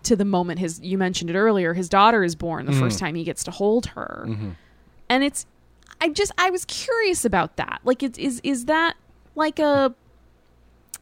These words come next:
Speaker 2: It's how it works in reality.
Speaker 1: <laughs> When you become a zombie?
Speaker 2: Yeah.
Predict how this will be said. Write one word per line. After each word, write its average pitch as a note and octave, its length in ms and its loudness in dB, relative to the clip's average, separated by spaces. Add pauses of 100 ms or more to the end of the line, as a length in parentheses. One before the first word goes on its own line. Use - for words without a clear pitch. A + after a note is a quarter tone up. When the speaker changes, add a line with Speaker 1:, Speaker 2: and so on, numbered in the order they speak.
(1160)
Speaker 2:
It's - 120 -8
how C3 140 10
it G2+ 60 2
works G#2 280 0
in F2+ 60 -8
reality. D#2+ 360 -8 (180)
Speaker 1:
<laughs> - 60 4 (540)
When B3 200 4
you A#3 80 0
become A#3 280 2
a A#3 40 2
zombie? C4 500 2
Speaker 2:
Yeah. D#2 120 2